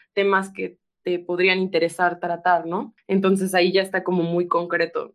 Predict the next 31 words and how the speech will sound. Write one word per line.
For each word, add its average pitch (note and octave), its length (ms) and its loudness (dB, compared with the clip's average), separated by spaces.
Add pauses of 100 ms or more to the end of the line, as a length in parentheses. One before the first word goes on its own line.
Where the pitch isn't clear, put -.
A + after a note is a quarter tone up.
(140)
Hay F3+ 260 2
otras, F#3 500 -2
otras F#3 320 -4
fuentes, A#3+ 500 0
pues F3+ 160 -14
sí, F3 120 -18
también E3+ 300 -10
se F3 100 -14
pueden F3 260 -6
buscar E3+ 340 -12
desde E3+ 300 -8
otros E3+ 580 -6 (160)
ámbitos. F3 760 0 (300)
Otro C#4+ 280 6
de D#4+ 80 8
los G#3 160 4
puntos A#3 600 0 (120)
sería A#3+ 720 2
incentivar A#3 720 0
y D#4 60 -2
apoyar G#3+ 340 2
los A3+ 180 0
esfuerzos G3+ 560 -2
de F#3+ 80 -2
inclusión. F3+ 640 -4 (200)
O G#3 140 2
sea, G#3+ 640 6
las A3 320 -6
instituciones A#3+ 640 -14
deben B3+ 300 -8
estar G#3+ 460 0